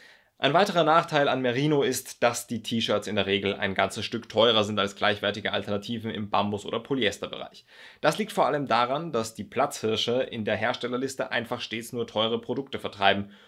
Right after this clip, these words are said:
und dieses System eben auch fortführen. Die Margen sind bei Merino enorm. Hier also auf die Pro- und Kontraliste geblickt, zeigt sich, Merino hat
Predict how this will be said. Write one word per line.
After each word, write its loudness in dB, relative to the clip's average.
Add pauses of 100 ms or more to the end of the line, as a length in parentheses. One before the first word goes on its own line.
und -4
dieses -2
System -4
eben -2
auch -6
fortführen. -2 (680)
Die 0
Margen 2
sind -4
bei 0
Merino 0
enorm. -2 (680)
Hier 10
also 2
auf -2
die -6
Pro- 0
und -2
Kontraliste -4
geblickt, -4
zeigt -4
sich, -8
Merino 2
hat -2